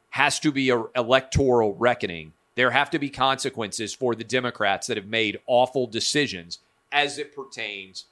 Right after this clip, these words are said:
to decisions on covid. Uh, all right. Uh, a couple of news stories out there. A lot of news coming out in the N F L. Next week is the N F L draft, and I feel like on some level it's sneaking up on people, uh, because of what exactly has been going on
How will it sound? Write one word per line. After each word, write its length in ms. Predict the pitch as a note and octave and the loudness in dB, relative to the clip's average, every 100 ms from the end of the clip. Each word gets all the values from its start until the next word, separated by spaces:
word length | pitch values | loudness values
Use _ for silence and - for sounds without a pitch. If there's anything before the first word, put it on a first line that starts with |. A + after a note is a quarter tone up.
| _ - | _ -10
to 440 | C3+ A#2 G#2+ G2+ _ _ _ | -4 -4 -4 -8 _ _ _
decisions 720 | B2 - B2+ G2 G2 F#2 - _ _ | -6 0 2 0 -6 -8 -16 _ _
on 400 | A2+ G2 F2 E2+ _ _ | -2 0 -2 -6 _ _
covid. 340 | - A#2 C#2+ - _ _ - - | 0 0 0 -14 _ _ -14 4
Uh, 240 | B2 B2 - | 8 8 8
all 80 | F#3+ | 8
right. 180 | A#2+ - - _ | 8 2 -20 _
Uh, 180 | D#3+ D3 D3 | 6 6 8
a 40 | |
couple 220 | G3+ G3+ | 6 6
of 80 | F3+ | 6
news 180 | F3+ F#3+ | 4 2
stories 380 | - E3+ D#3 D3 | 4 6 4 6
out 240 | D3 C#3+ | 6 6
there. 220 | D3+ C#3 | 4 2
A 120 | A2+ | 0
lot 460 | A#2 C#3+ D#3+ D#3+ D3+ | -2 4 6 8 6
of 80 | C3+ | 4
news 320 | C3 A#2+ G2+ | 2 0 -2
coming 220 | - A#2+ | -4 2
out 180 | A2+ A2 | 2 2
in 80 | G#2+ | 0
the 160 | G#2+ | -2
N 80 | G#2+ | -2
F 160 | G#2+ - | -2 0
L. 280 | G2+ E2+ - _ | 0 0 -4 _
Next 360 | B2+ E3 G3 - | 2 4 4 -2
week 400 | C#3+ E3 E3 - - | 2 2 2 -6 -2
is 220 | C#3+ B2+ | -2 0
the 180 | B2+ B2+ | 0 2
N 80 | |
F 160 | C3 B2 | 0 0
L 140 | A#2 | 0
draft, 480 | F#2+ A2+ A#2+ G2+ F2+ | 0 2 4 4 0
and 100 | A#2+ | -4
I 40 | G#2+ | -6
feel 220 | - F3+ | 0 2
like 200 | E3 C3 | 4 2
on 160 | A#2 | -2
some 280 | - E3 E3+ | 0 2 2
level 360 | D3+ A2 G#2+ - _ _ - | 4 2 2 -4 _ _ 0
it's 180 | D3 D3 | 0 0
sneaking 480 | - E3+ D#3 C3+ B2+ | -2 -2 -4 -2 4
up 220 | D3 C#3 | 4 4
on 180 | A#2 G2+ | 0 0
people, 460 | A2 G2 G2+ G2+ _ _ - | -4 -4 -4 -4 _ _ 4
uh, 200 | A2+ A2+ | 6 6
because 600 | A#2+ A#2 D3 C#3 C3 - | 2 2 8 8 6 0
of 180 | C3 | -4
what 220 | A#2+ C3 C3+ | 0 2 2
exactly 480 | G#2+ B2+ B2 B2+ | 0 -2 -2 -4
has 100 | A2 | -6
been 140 | A2 A#2+ | -8 -4
going 280 | A#2+ A#2+ A#2 | 0 0 0
on 300 | A2 G#2+ | 0 -2